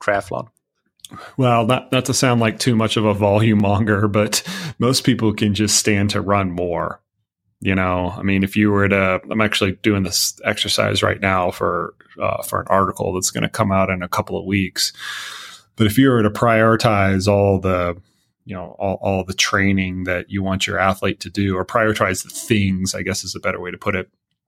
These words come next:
Speaker 2: prioritize the things that you want an athlete to do, just the total volume of training has gotta be the thing that, that, that rises to the surface in terms of the, in, in terms of the thing that's the, that's the most important.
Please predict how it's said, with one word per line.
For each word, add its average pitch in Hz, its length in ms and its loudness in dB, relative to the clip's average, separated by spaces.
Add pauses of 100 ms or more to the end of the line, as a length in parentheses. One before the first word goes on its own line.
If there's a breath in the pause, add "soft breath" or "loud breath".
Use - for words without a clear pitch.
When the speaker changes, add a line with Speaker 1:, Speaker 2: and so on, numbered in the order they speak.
(520)
Speaker 2:
prioritize 113 560 4
the 117 60 0
things 101 480 0
that 101 160 0
you 101 140 0
want 98 320 0
an 98 120 0
athlete 98 440 0
to - 100 -8
do, 95 400 0 (400 loud breath)
just - 220 -4
the 104 80 0 (100)
total 110 380 2
volume 98 400 2
of 95 80 -10
training 87 580 -4 (120)
has 98 120 0
gotta 90 240 0
be 87 340 -2 (140)
the 101 100 -10
thing 90 280 -4
that, 92 160 -8 (100)
that, 98 160 -10 (160)
that - 200 -8 (180)
rises 92 540 2
to - 100 0
the 101 100 -4
surface - 560 0
in 101 80 -14
terms - 300 -2
of - 60 -8
the, - 220 -4 (140)
in, 104 320 -4
in 98 160 -4
terms 95 300 -4
of 92 80 -2
the 95 40 -2
thing 95 280 -2
that's 90 220 -2
the, 90 200 -2 (160)
that's - 220 -4
the 98 120 0
most 95 500 2
important. - 680 -6